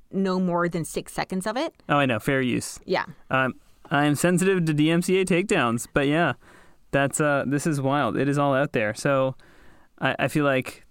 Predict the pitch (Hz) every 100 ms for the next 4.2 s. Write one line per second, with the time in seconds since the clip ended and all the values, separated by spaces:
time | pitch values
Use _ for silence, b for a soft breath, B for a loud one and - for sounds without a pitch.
0 | - 131 - - 139 139 139 110 135 135
1 | 120 135 127 - 117 - 117 113 110 127
2 | 117 113 104 - _ _ _ - - 131
3 | 127 127 123 120 110 117 120 120 127 131
4 | 123